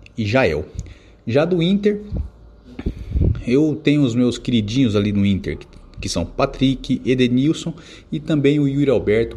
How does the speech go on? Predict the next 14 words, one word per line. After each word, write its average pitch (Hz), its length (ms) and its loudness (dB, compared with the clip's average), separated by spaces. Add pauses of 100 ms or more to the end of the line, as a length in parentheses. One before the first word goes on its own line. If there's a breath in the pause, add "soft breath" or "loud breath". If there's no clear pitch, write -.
(160)
Pode 104 200 -4
ser 110 160 -6
uma 104 100 -2
boa 107 220 -2
pedida 98 360 -2
ali 92 220 -2 (460 loud breath)
pra 104 120 2
um 104 140 2
jogo 104 300 2
em 101 80 0
que 104 320 -2 (340 loud breath)
devemos 95 400 2
ter 98 160 0
gols, 98 440 -2